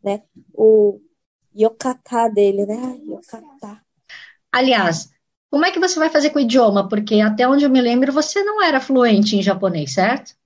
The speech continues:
Speaker 1: Não sou fluente, mas existe o Google Tradutor, existe o inglês, e existe que a gente até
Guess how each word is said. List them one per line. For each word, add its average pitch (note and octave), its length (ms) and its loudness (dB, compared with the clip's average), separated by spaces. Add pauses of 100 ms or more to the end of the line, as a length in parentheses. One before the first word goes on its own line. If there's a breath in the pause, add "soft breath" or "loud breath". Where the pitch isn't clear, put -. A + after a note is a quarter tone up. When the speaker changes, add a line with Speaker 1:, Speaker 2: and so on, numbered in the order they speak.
(880)
Speaker 1:
Não B3+ 260 4
sou B3+ 220 -4
fluente, G3+ 760 -4 (880)
mas G3 720 -4 (340)
existe A3+ 360 -6
o G#3 40 -4
Google C4 380 2
Tradutor, A#3+ 640 2
existe A3+ 460 -4
o C4+ 140 0
inglês, A#3+ 680 4 (380)
e A#3+ 120 -2
existe B3 440 -4
que C4+ 120 -2
a - 60 2
gente C4+ 300 -2
até D5 640 -2